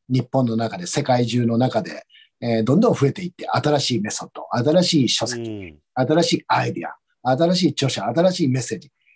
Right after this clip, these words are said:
Speaker 1: えー、素晴らしい本とか、あ、メッセージが
Speaker 2: うん。
Speaker 1: 次から次に生まれてくるわけですよね。
Speaker 2: うん。
Speaker 1: で、
Speaker 2: うん。
Speaker 1: まあ、七つの習慣はもう古いよっていう人もね、まあ、いっぱいいらっしゃるという中で、えー、いっ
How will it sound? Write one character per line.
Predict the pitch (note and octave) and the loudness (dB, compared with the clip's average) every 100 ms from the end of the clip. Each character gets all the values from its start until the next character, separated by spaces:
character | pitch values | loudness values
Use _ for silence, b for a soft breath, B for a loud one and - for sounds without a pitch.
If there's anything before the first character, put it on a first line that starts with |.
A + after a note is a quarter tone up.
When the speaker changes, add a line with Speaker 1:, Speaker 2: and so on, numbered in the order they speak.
| _ | _
Speaker 1:
え | C#3+ B2 A#2+ | -8 -4 -4
ー、 | |
素 | A2+ B2 | -2 0
晴 | C#3+ | 2
ら | |
し | - C4 A3 | 2 2 2
い | B2+ G2 _ - | 0 -4 _ -6
本 | D3 B2 | -2 -2
と | - | -6
か、 | - F#3 - _ _ | -4 -4 -6 _ _
あ、 | - D3 | -2 0
メ | B2+ | 2
ッ | C#3 | 0
セ | A#2+ | -4
ー | |
ジ | F#2+ | -6
が | C3+ | -8
Speaker 2:
う | |
ん。 | G#2+ D#2+ _ _ _ _ | -10 -14 _ _ _ _
Speaker 1:
次 | - G#3+ | 2 2
か | - | 2
ら | C#3 | 0
次 | - F#3+ | 2 2
に | C3+ | 4
生 | |
ま | B2+ B2+ | 2 2
れ | |
て | B2 | 0
く | A#2 | 0
る | A2 | -2
わ | - | -4
け | |
で | - | -14
す | - | -12
よ | D3+ | -2
ね。 | D3 D#3+ _ B B B | 0 0 _ B B B
Speaker 2:
う | B2+ | -8
ん。 | B2+ | 0
Speaker 1:
で、 | C3+ C3 B2+ B2 B2 G#2+ | 2 4 4 2 0 -2
Speaker 2:
う | |
ん。 | E2+ _ - | -12 _ -4
Speaker 1:
ま | C#3+ | -2
あ、 | A#2+ | 0
七 | A#2+ D3 | 2 2
つ | |
の | E3 | 2
習 | A2+ | 0
慣 | - | -2
は | G#2+ G#2+ G#2 | -2 -2 0
も | A#2 C3 | 2 0
う | |
古 | - A#2 F3+ | 0 2 2
い | |
よ | A#3 - | 2 -4
っ | - | -6
て | A2+ | -4
い | G#2 | -4
う | |
人 | G2+ A2+ | -6 -8
も | F2 | -6
ね、 | B2 G3 - | -2 -4 -2
ま | C#3 | -4
あ、 | |
い | F#2+ | -4
っ | F#2 | -6
ぱ | B2 | 0
い | D#3 F3 E3+ | 2 2 2
い | |
ら | E3+ | 0
っ | |
し | E3 | 0
ゃ | F#3 | -2
る | - - _ - | -4 -12 _ -6
と | A#2 A2+ | -2 0
い | A2+ | 2
う | A2+ | 0
中 | A2+ - | -2 -6
で、 | - A#2+ C3 G2+ - _ _ _ _ _ - | -4 0 0 0 -6 _ _ _ _ _ -8
え | A#2+ A#2 A2 G#2 G2 F2 C#2+ _ _ _ _ _ - | -4 -2 -4 -6 -10 -14 -16 _ _ _ _ _ -2
ー、 | |
い | D3 | 0
っ | F3 | 0